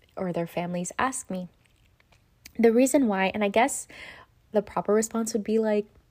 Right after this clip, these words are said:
"You know, I really can't discuss that at work," but I feel like that's blowing somebody off. But I always, I find prayer very important.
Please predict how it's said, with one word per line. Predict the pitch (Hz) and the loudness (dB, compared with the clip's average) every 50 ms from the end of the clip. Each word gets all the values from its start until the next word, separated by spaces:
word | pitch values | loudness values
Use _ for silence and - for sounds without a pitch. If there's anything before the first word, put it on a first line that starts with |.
| _ _ - - _ _ | _ _ -16 -16 _ _
"You | 359 | -6
know, | 359 370 | -4 -2
I | 370 370 | -2 0
really | 370 392 415 415 | 2 4 4 4
can't | 392 - 311 294 226 | 2 0 -2 -4 -2
discuss | 214 226 226 - - 214 208 - - | -4 -4 -6 -4 -4 -4 -4 -2 -2
that | - 214 208 208 | -2 -2 -2 -2
at | 202 - 175 | -6 -4 -2
work," | - 170 180 208 - | 0 0 0 0 -2
but | - 214 190 | -4 -6 -6
I | 190 | -6
feel | - - 226 | -4 -2 -2
like | 247 247 247 | -2 0 -2
that's | 214 185 185 | -4 -4 -4
blowing | - 190 185 190 180 175 175 175 | -6 -4 0 0 2 2 0 -2
somebody | 185 - - 180 175 170 165 - - 214 202 | -4 -4 -4 -2 -2 -2 -4 -6 -8 -8 -6
off. | 185 180 - - - - - - - - - - - - - - _ - - _ - 185 - - | -6 -6 -6 -8 -16 -20 -20 -20 -20 -20 -20 -20 -20 -20 -20 -20 _ -20 -20 _ -16 -16 -4 0
But | 214 208 190 180 - - | 0 2 2 0 -2 -6
I | 196 196 214 226 247 269 285 302 311 311 302 - _ - | -6 -4 -2 -2 0 0 0 0 0 -2 -4 -8 _ -6
always, | 202 190 185 190 202 208 214 226 233 247 240 - - | -4 -4 -4 -2 -2 -2 0 0 0 0 -2 -4 -6
I | 202 196 214 226 | -4 -4 -4 -4
find | 220 - - 196 185 185 185 190 190 190 196 196 - _ _ _ - - _ _ _ | -6 -6 -8 -6 -4 -4 -4 -4 -4 -6 -6 -10 -14 _ _ _ -20 -20 _ _ _
prayer | - - - 208 190 190 190 185 | -10 0 2 2 4 4 2 0
very | 190 190 180 180 180 | 0 0 0 -2 -2
important. | 175 175 - - - - - - - | -4 -6 -10 -10 -12 -12 -12 -14 -16